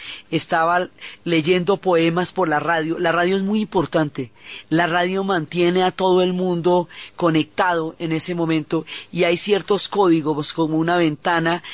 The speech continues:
que tiene que estar prendida permanentemente, una ventana a la izquierda, la última ventana de la izquierda de cada edificio, que se vuelve una especie de cordón umbilical para saber que todos están conectados. Y en ese momento ella decía de la,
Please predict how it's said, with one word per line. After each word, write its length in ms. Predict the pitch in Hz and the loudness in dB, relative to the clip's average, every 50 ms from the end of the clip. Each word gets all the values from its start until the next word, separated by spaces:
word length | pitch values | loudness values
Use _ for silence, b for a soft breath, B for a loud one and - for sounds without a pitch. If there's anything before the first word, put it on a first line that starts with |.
| B B - | B B -6
que 140 | - 160 | -6 -2
tiene 220 | - 175 170 185 180 | 0 2 0 2 0
que 80 | - | -2
estar 240 | 160 - 165 156 - | -4 -2 -4 -4 -2
prendida 360 | - 175 170 160 175 180 170 | 0 -2 0 2 2 0 0
permanentemente, 680 | 170 180 165 147 139 143 147 139 - 175 165 160 160 175 | 0 0 -2 0 0 -2 -2 0 0 0 0 0 0 -2
una 100 | 170 175 | 0 0
ventana 400 | 165 156 139 - 160 151 151 160 | 0 0 0 0 -2 0 0 2
a 40 | 165 | 2
la 80 | 160 147 | 2 0
izquierda, 580 | 135 - - - 175 180 170 151 143 143 139 | 0 -2 -6 -2 0 2 2 2 2 0 0
la 100 | 135 139 | 2 2
última 360 | 147 165 165 165 202 180 170 160 | 2 2 0 0 -2 0 0 0
ventana 280 | 143 - 170 160 165 170 | 0 0 0 0 2 2
de 60 | 165 | 0
la 60 | 143 | 0
izquierda 340 | 139 - - 160 151 151 165 | -2 0 0 0 2 2 0
de 80 | 156 | 0
cada 200 | - - 160 160 | 0 0 0 2
edificio, 460 | 165 160 - - 156 - - 175 160 B B B B B | 0 0 -2 -4 -6 -4 -4 -6 -8 B B B B B
que 100 | - 165 | -10 -6
se 100 | - 170 | -2 0
vuelve 260 | 160 156 156 156 147 170 | 2 2 2 2 2 0
una 80 | 170 | 0
especie 360 | 170 - - 180 165 - 185 | 0 0 0 -2 0 0 -2
de 40 | 165 | -2
cordón 320 | - 160 147 147 151 147 151 | -2 -2 0 2 2 2 0
umbilical 580 | 160 156 170 151 139 - - 151 147 151 147 B B B B B B B | 0 0 0 0 -2 -2 0 -2 -2 -2 -4 B B B B B B B
para 180 | - 160 156 151 | -4 -2 0 0
saber 240 | 147 156 147 143 - | 2 0 0 0 0
que 120 | - 165 | -2 -2
todos 260 | - 180 165 160 151 | 0 2 2 2 0
están 260 | 165 156 - - 147 139 | -2 -4 -2 -2 -2 -2
conectados. 760 | - 170 156 151 139 - - 151 143 143 151 143 - - B B B B B B B B B B B B | -2 -2 -2 -2 -2 -2 -2 0 0 0 0 -2 -6 -8 B B B B B B B B B B B B
Y 180 | - 175 175 185 | -6 -2 0 2
en 100 | 170 175 | 2 2
ese 180 | 180 165 180 196 | 0 0 0 0
momento 400 | 180 170 160 160 151 - 175 170 | 0 2 2 0 0 0 2 2
ella 260 | 170 165 156 175 165 | 2 2 2 2 2
decía 560 | 165 160 143 - - 170 160 160 160 165 165 B B B B B B B B B | 2 2 0 0 -2 0 0 0 0 0 -2 B B B B B B B B B
de 180 | 147 151 165 160 | -2 0 2 2
la, 300 | 156 151 151 147 - | 2 2 0 0 -2